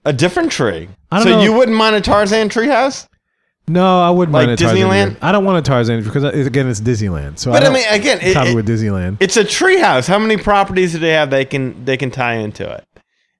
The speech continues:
Speaker 1: It's
Speaker 2: Uh,
Speaker 1: gotta be, if it's gonna be a treehouse, it's gotta be Swiss Family Robinson, right?
Speaker 2: Yeah, yeah.
Speaker 1: Okay.
Speaker 2: I,
Speaker 1: So
Speaker 2: I like that 'cause it, you know, I like the Swiss Family only 'cause it keeps that movie in mind.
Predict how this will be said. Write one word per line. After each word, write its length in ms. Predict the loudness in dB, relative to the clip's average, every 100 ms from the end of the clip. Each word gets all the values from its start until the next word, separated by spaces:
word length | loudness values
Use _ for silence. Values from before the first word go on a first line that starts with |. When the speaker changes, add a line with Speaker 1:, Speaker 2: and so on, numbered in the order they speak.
| _ -6
Speaker 1:
It's 140 | -2
Speaker 2:
Uh, 60 | 2
Speaker 1:
gotta 220 | 4 4 2
be, 60 |
if 140 | 0 -2
it's 100 | -2
gonna 200 | -2 0
be 80 | 0
a 60 |
treehouse, 360 | 0 2 0 -2
it's 100 | -4
gotta 200 | -2 -2
be 80 | -4
Swiss 240 | -6 -8
Family 280 | -6 -8 -6
Robinson, 600 | -6 -6 -6 -14 -20 -14
right? 320 | -6 -6 -6 -6
Speaker 2:
Yeah, 300 | 0 0 0 -10 _ -4
yeah. 100 | -2
Speaker 1:
Okay. 300 | -2 -4 -8 _ _ _ _ -4
Speaker 2:
I, 60 | 0
Speaker 1:
So 200 | 0 0 -4
Speaker 2:
I 80 | 0
like 340 | 2 2 2
that 220 | -2 -2
'cause 160 | -2 -2
it, 100 | -2 -6 -10
you 100 | -4
know, 140 | -2 0
I 100 | 0
like 200 | 0 0
the 100 | -2
Swiss 220 | -2 -4
Family 260 | -2 0 0
only 200 | 0 0
'cause 180 | -2 -4
it 100 | -4
keeps 280 | -6 -6 -4
that 220 | -4 -2
movie 560 | -2 -2 0 0 -2 -6 _ _ _ -6
in 200 | -4 -2
mind. 480 | -2 -4 -6 -12